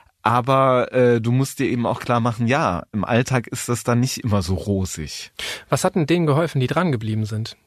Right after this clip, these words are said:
Speaker 2: Die bis jetzt immer noch dabei geblieben sind und eben nicht vorher ausgestiegen sind oder nach drei Monaten, zwei Jahren hingeworfen haben?
Speaker 1: Der Glaube. Ich weiß noch, als ich zum ersten Mal in dem Dorf war,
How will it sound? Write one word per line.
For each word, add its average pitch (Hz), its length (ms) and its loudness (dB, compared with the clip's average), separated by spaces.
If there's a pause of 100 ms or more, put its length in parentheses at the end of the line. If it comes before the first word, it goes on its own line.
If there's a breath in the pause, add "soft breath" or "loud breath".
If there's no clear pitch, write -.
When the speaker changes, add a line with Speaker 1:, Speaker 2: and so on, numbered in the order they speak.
(340)
Speaker 2:
Die 135 60 -4
bis - 400 -2 (140)
jetzt 151 340 -2
immer 151 160 0
noch 143 140 -2
dabei 147 280 -2
geblieben 123 320 -4
sind 113 180 -4
und 110 80 -6
eben 120 140 -2
nicht 147 200 -4
vorher 117 260 -2
ausgestiegen 117 640 -4
sind 110 160 -2
oder 113 180 -4
nach 113 280 -6 (400)
drei 123 200 0
Monaten, 120 640 0
zwei 117 220 -4
Jahren 123 400 -2
hingeworfen 113 460 -2
haben? 107 320 -6 (400)
Speaker 1:
Der 107 100 0
Glaube. 95 680 0 (400)
Ich - 120 -10
weiß 120 140 2
noch, 139 120 4
als 110 120 4
ich 110 120 0
zum 117 140 2
ersten 123 220 2
Mal 131 100 6
in 120 60 2
dem 110 160 4
Dorf 120 340 2
war, 135 260 0